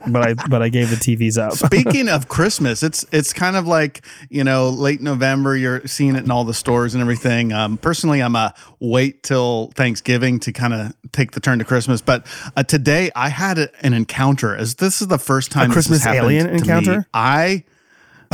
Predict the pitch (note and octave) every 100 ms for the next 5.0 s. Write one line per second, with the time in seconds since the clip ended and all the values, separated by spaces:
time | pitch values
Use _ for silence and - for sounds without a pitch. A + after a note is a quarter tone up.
0 | - - - F3+ C3 D3 F3 G3+ E3+ F3+
1 | A2+ G#2 - - C#3+ D3 C3+ D3 F#2+ G2
2 | - - C#3 D3+ C#3+ C3+ D3+ F#3 F#3+ D3
3 | _ _ _ _ _ - B2+ D#3 D#3+ C#3+
4 | - - B2+ B2 C3 C3 A2+ A2 G2+